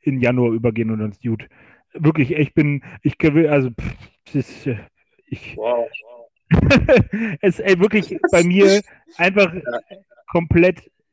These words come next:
Speaker 1: weg. Also ich bin jetzt nicht anti, ich freu mich, wenn ich das bei dir höre und freu mich, wenn du Last Christmas im Auto hörst, aber für mich hat's in dem Moment, wo jetzt gerade das alles nicht mehr den Wert hat, wie es,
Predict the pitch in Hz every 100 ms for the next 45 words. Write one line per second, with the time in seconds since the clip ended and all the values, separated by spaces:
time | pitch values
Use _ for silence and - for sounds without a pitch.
0 | - 139 127 135 _ 143 - 139 131 131
1 | 160 160 156 147 151 - - - 170 175
2 | - 160 - 156 143 139 170 143 190 214
3 | 175 151 - - - 165 170 170 165 160
4 | 160 160 - 185 185 - 151 165 156 160
5 | 143 143 156 151 185 - - _ - -
6 | - - _ 139 143 - - - - _
7 | - 165 165 196 190 185 175 175 170 -
8 | - 160 160 156 151 - 170 180 - _
9 | _ _ _ _ _ _ _ - 175 175
10 | 170 147 165 170 151 160 160 160 139 147
11 | 135